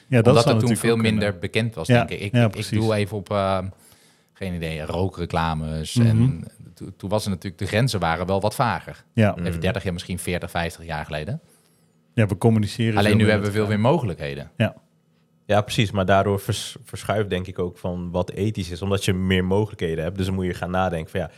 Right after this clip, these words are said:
Speaker 3: vinden wij dit dan met elkaar wel of niet ethisch?
Speaker 2: Ja. Denk je dan dat de volgende generatie ook weer anders tegen ethiek aankijkt dan,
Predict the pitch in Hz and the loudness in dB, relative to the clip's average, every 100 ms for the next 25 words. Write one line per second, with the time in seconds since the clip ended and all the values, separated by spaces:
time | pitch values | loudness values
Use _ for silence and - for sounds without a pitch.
0 | _ - 85 85 85 87 87 90 87 87 | _ -6 -2 0 0 -2 -4 -4 -6 -6
1 | 92 87 87 90 92 - 107 - 85 82 | -4 -4 -2 -2 -2 -2 -4 -4 -6 -6
2 | 78 - - _ 113 107 - - _ _ | -8 -10 -16 _ 0 2 -2 -14 _ _
3 | _ _ 113 107 120 123 120 110 113 117 | _ _ 2 4 4 4 4 2 2 4
4 | 101 117 113 110 101 110 110 117 113 104 | 4 2 2 2 2 0 0 -4 -4 -2
5 | 110 110 - 113 117 101 - - 110 127 | 0 0 0 0 2 0 -4 0 0 0
6 | 110 98 113 101 - 110 104 104 101 104 | -4 -4 -6 -8 -10 -6 -6 -4 -6 -8
7 | - _ _ 98 98 98 | -12 _ _ -6 -6 -6